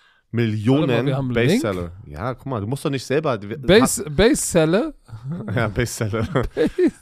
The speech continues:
Speaker 1: Äh, Trent Williams hatte, äh, ja, Prorated Bonus, die zehn Millionen müssen einkalkuliert werden in diesen Jahren im Salary Cap. Pass auf, Trent Williams hat einen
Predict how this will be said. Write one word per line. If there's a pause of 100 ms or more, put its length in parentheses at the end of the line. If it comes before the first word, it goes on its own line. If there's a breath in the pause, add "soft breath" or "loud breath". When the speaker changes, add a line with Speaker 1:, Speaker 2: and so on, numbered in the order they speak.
(140)
Speaker 1:
Äh,
Trent
Williams
hatte, (100)
äh,
ja,
Prorated
Bonus,
die
zehn
Millionen
müssen
einkalkuliert
werden
in
diesen
Jahren
im
Salary
Cap.
Pass
auf,
Trent
Williams
hat
einen